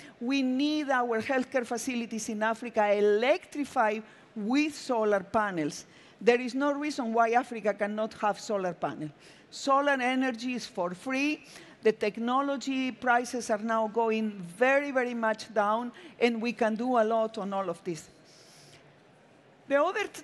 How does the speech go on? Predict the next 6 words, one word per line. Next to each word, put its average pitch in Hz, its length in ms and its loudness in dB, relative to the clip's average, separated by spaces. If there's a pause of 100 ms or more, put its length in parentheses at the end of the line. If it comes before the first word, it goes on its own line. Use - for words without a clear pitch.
transition 269 680 -2
we 262 140 0
need 269 500 0
is 262 200 0
the 247 160 2
one 247 480 2